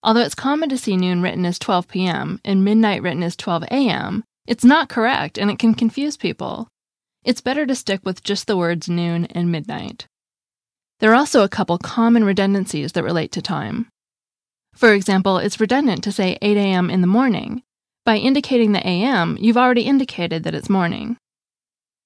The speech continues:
It's also usually redundant to use the phrase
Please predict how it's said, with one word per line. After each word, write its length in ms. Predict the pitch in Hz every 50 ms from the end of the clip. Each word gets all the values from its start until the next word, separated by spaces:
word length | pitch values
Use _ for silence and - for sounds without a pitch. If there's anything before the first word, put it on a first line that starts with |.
| _ _ _
It's 180 | - 262 240 - -
also 240 | 277 294 - 262 240
usually 560 | 233 196 185 226 277 320 311 294 240 208 185
redundant 480 | 170 175 165 170 160 165 170 165 -
to 80 | - 208
use 200 | 190 185 180 180
the 80 | 196 185
phrase 340 | - - 180 170 170 170